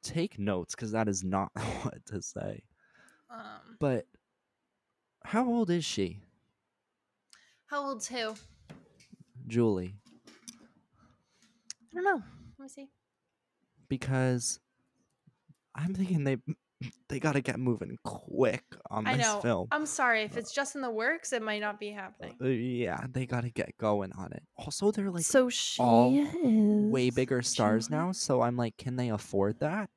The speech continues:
Speaker 1: You know?
Speaker 2: Jesus Christ. How old do you think she is? Give me a guess.
Speaker 1: Ninety.
Speaker 2: She's eighty-seven.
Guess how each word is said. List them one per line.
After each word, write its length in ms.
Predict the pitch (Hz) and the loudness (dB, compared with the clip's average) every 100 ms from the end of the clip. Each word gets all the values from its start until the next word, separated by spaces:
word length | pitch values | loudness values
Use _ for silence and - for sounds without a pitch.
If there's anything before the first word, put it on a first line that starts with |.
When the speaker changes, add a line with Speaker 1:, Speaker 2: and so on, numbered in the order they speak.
| _ _ _ _ _ _ _ | _ _ _ _ _ _ _
Speaker 1:
You 120 | 113 113 | -2 0
know? 320 | 101 120 170 | 2 0 -4
Speaker 2:
Jesus 480 | - - 302 254 175 | -8 -4 0 2 0
Christ. 400 | - - 254 233 - _ - | -4 -4 -4 -4 -12 _ -4
How 180 | - 240 | 2 4
old 160 | 285 | 2
do 60 | 277 | -2
you 60 | |
think 160 | 247 226 | -6 -6
she 120 | 214 | -4
is? 240 | 202 190 - | -4 -6 -8
Give 140 | 208 | -8
me 180 | 202 208 | -6 -8
a 40 | 202 | -6
guess. 420 | 202 247 254 - - | -2 0 -2 -8 -10
Speaker 1:
Ninety. 640 | 120 117 107 101 98 101 113 _ _ _ _ _ _ _ _ | 0 2 2 0 -4 -6 -12 _ _ _ _ _ _ _ _
Speaker 2:
She's 180 | - 226 | -10 -6
eighty-seven. 640 | 214 208 202 190 196 202 | -4 -4 -2 -2 -2 -6